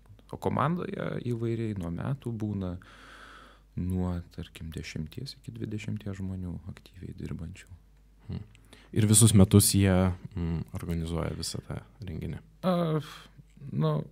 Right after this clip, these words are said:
Speaker 1: tas, kaip čia, darbo tankis, jisai kinta, tai, e, tarkim, tie dvidešimt žmonių intensyviai dirba tik likus, e, dviem savaitėm ar mėnesiui iki konferencijos. Iki to laiko užtek-,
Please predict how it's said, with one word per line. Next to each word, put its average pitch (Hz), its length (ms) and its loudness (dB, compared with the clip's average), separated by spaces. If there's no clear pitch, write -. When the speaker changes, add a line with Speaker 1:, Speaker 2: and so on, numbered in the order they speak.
Speaker 1:
tas, - 440 -2
kaip - 200 -14
čia, 101 140 -10
darbo 104 520 4
tankis, 113 800 2
jisai - 320 -8
kinta, 101 420 -2
tai, - 220 -8
e, 92 220 -6
tarkim, - 340 -10
tie 90 160 -2
dvidešimt 92 400 -2
žmonių 95 320 0
intensyviai 92 500 -4
dirba 92 300 -2
tik - 220 -10
likus, 90 320 -4
e, 90 80 -4
dviem 95 360 -2
savaitėm 95 600 -4
ar - 80 -8
mėnesiui 98 480 -4
iki 98 100 -14
konferencijos. 92 800 -8
Iki 104 220 -6
to 160 200 -4
laiko 127 400 -4
užtek-, 104 400 -10